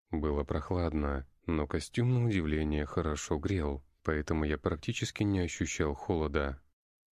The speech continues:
Мне на глаза несколько раз попадались белки.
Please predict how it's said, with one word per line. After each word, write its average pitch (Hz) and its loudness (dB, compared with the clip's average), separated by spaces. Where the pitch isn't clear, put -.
Мне 98 4
на 131 4
глаза 95 2
несколько 92 0
раз 78 -2
попадались 78 -2
белки. 76 -4